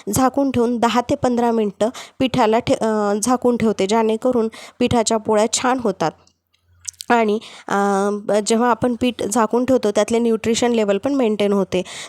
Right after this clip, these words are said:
त्यानंतर हे बघा, म, इथं पीठ, अ, मी चुरून झालेलं आहे आणि त्यानंतर एक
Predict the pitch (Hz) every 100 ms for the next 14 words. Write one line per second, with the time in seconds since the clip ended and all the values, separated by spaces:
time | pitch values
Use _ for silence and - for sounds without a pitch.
0 | - 254 277 269 226 220 240 - 254 240
1 | 214 208 208 - 214 220 262 240 247 233
2 | - 208 208 214 226 226 208 226 220 220
3 | 226 226 220 240 269 220 240 - - 226
4 | 247 247 233 220 208 233